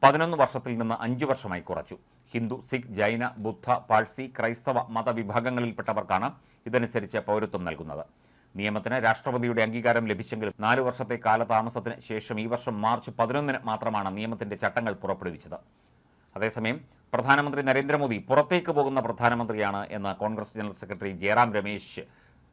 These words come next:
പ്രസ്താവിച്ചു. ദക്ഷിണേന്ത്യയിൽ നിന്ന് ബി ജെ പി തുടച്ചു നീക്കപ്പെട്ടുവെന്നും രാജ്യത്തിന്റെ മറ്റിടങ്ങളിൽ ബി ജെ പിയുടെ ബലം പകുതിയായി കുറഞ്ഞുവെന്നും ജയറാം രമേശ് അവകാശപ്പെട്ടു. റാഞ്ചിയിൽ നടത്തിയ വാർത്താ സമ്മേളനത്തിലായിരുന്നു ജയറാം രമേശിന്റെ പരാമർശം.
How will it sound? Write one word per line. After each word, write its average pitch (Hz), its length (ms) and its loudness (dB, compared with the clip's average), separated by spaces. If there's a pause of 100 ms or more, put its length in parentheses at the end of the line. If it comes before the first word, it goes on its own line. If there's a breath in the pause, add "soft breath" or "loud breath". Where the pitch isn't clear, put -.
(400)
പ്രസ്താവിച്ചു. 104 480 0
ദക്ഷിണേന്ത്യയിൽ 107 640 -4
നിന്ന് 107 160 -4
ബി 107 100 -4
ജെ 107 160 -4
പി 107 260 -8
തുടച്ചു 107 280 -4
നീക്കപ്പെട്ടുവെന്നും 110 680 -4
രാജ്യത്തിന്റെ 110 440 -2
മറ്റിടങ്ങളിൽ 107 540 0 (320 soft breath)
ബി 117 60 0
ജെ 117 180 2
പിയുടെ 110 280 0
ബലം 110 380 4
പകുതിയായി 131 400 0
കുറഞ്ഞുവെന്നും 107 560 -4
ജയറാം 98 300 0
രമേശ് 98 340 -4
അവകാശപ്പെട്ടു. 87 600 -6 (480 soft breath)
റാഞ്ചിയിൽ 120 460 4
നടത്തിയ 107 320 0
വാർത്താ 101 320 2
സമ്മേളനത്തിലായിരുന്നു 104 840 -4
ജയറാം 110 320 2
രമേശിന്റെ 95 400 -6
പരാമർശം. 82 460 -8